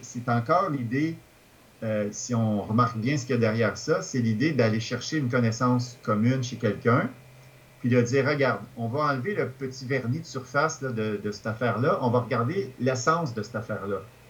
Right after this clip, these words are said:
Tu sais ? Puis l'essence, comme un peu mon aile d'avion, là. Euh, une aile, c'est quoi ?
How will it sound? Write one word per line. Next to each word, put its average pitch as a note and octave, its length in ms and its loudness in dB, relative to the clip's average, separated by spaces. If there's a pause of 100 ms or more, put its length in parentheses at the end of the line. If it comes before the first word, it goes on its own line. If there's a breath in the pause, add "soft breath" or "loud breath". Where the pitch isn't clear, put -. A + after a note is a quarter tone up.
(400)
Tu C3 80 0
sais ? C#3+ 160 0 (480)
Puis A2+ 340 4
l'essence, C#3 460 2
comme B2+ 160 4
un A#2+ 40 4
peu D3 120 0
mon B2+ 200 4
aile B2 200 8
d'avion, A2 460 2
là. F2+ 180 -8 (340)
Euh, G2+ 220 -6
une C3 180 4
aile, D#3+ 220 4
c'est B2 220 -4
quoi ? A#2 340 0